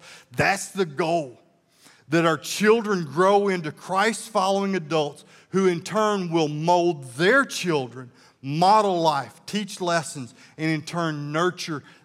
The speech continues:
their own children into God-loving adults. At least that's the way it's supposed to work.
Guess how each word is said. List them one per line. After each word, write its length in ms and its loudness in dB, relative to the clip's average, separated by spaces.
their 340 0
own 260 0
children 600 -4
into 360 -10
God-loving 800 -6
adults. 580 -18
At 160 -18
least 500 -10
that's 380 -12
the 140 -12
way 260 -10
it's 180 -18
supposed 600 -16
to 80 -20
work. 580 -20